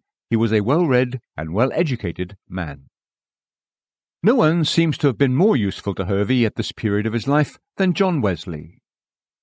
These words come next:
At a later date, after doctrinal differences had separated the two men, the minister of Weston Favell gave grateful and honourable testimony to this fact.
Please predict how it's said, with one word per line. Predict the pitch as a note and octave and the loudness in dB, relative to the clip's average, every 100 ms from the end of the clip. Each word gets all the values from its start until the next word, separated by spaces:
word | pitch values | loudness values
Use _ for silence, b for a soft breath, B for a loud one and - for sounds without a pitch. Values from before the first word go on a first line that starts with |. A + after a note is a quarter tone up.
| _ _ | _ _
At | A#2+ | 2
a | |
later | B2 E3 A2 | 2 2 0
date, | A#2+ E3+ - - - | 0 0 -2 -12 -6
after | A2 G#2 G#2+ | -4 -4 -2
doctrinal | C#3 - - B2+ A2+ | -2 -2 -2 0 0
differences | G#2 - G2 - C#3+ | -2 -6 -6 -4 -2
had | A2+ - | -4 -2
separated | D3+ - G#2 - D#2 | -4 0 -2 -2 -8
the | |
two | F#2 G#2 | -8 -6
men, | F2+ F2+ C3+ D#3 _ _ _ _ | -4 -2 -4 -6 _ _ _ _
the | D#3+ | 2
minister | G#3 C4+ - D3+ | 2 2 0 0
of | E3 | 0
Weston | C3+ D#3+ - D#3+ | 0 -2 -4 -6
Favell | - A2 G2+ A2 A#2 b b - | -2 0 2 2 0 b b 0
gave | C3 - | 0 2
grateful | D#3+ F#3+ - E3+ G#2+ | -2 -2 0 0 0
and | A#2+ | -2
honourable | B2+ D3 C3 C#3 | 0 -2 0 -2
testimony | - C3+ - F2+ F2 D#2 - | -2 -4 -2 -6 -6 -8 -6
to | G#2+ | -6
this | G2+ - | -6 -6
fact. | - - _ | -10 -12 _